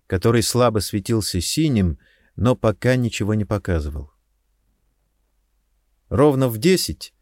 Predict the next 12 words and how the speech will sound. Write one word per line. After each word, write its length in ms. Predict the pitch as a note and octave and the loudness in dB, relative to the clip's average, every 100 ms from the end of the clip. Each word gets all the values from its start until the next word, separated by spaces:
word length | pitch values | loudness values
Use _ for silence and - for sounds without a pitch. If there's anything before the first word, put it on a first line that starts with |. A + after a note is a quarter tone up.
| _ _ | _ _
свет 340 | - C3+ F#3+ | -2 2 2
в 80 | A#2+ | 0
зале 340 | G#2 D#3+ E3 | 2 4 4
немного 380 | C3+ A2 C3+ C#3+ | 2 2 2 0
приглушили, 760 | - C3 D3 C#3+ - F#2 E2 D#2+ _ _ _ _ _ _ | -2 -2 -2 -4 -2 -2 -2 -6 _ _ _ _ _ _
и 80 | - | -6
со 160 | F2+ A#2 | -2 0
своего 300 | B2+ C3 B2+ | 2 4 4
места 420 | C#3+ E3+ - - | 4 0 -2 -4
встал 380 | - - A2 A2 | -4 -2 0 0
Седов. 480 | - A#2 G2+ D#2+ - - _ _ _ _ _ _ | -2 -6 -2 -4 -4 -20 _ _ _ _ _ _
Прокашлявшись, 920 | F#2 F2+ B2 C3 - C3 - C3 - | -2 2 2 2 0 -4 -4 -6 -8